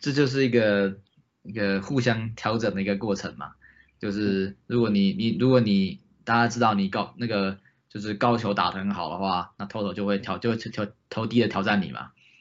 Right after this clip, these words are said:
Speaker 1: 那调-，投低的话，就，就会，就会造成很多这种滚地球嘛。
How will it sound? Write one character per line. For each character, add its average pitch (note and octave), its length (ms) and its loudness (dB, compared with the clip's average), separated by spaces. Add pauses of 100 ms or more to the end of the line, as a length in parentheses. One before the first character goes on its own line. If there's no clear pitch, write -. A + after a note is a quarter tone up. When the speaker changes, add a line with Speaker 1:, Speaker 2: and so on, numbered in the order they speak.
(120)
Speaker 1:
那 A#2+ 120 -2
调-， A2 240 0
投 A#2 180 0
低 C#3+ 180 2
的 A#2+ 140 6
话， A2+ 160 4
就， G#2+ 140 -4
就 A#2 120 0
会， A#2 140 0
就 B2 140 0
会 A#2 100 2
造 A2+ 240 2
成 F#2+ 300 -8
很 F#2 140 -14
多 G2+ 180 -4
这 G#2+ 100 -8
种 F#2 220 -8
滚 F2+ 180 -10
地 G#2 120 -4
球 C2+ 220 -12
嘛。 A#1 160 -18